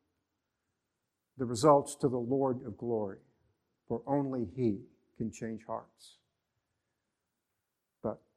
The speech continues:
let it not be said that God does not use means. He does. And may these men be used in a mighty way. This is,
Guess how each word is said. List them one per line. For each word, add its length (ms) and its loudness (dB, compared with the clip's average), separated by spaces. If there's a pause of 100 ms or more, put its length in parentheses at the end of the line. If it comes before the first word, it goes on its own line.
(120)
let 160 2
it 80 -6
not 240 0
be 80 0
said 400 8
that 160 -4 (400)
God 320 6 (640)
does 140 -16
not 200 -4
use 240 -6
means. 400 -2
He 80 -8
does. 600 0 (960)
And 100 -4
may 160 0
these 380 -2
men 240 0
be 100 -4
used 320 -2
in 80 0
a 40 0
mighty 300 2
way. 300 -2 (3500)
This 180 -2
is, 380 4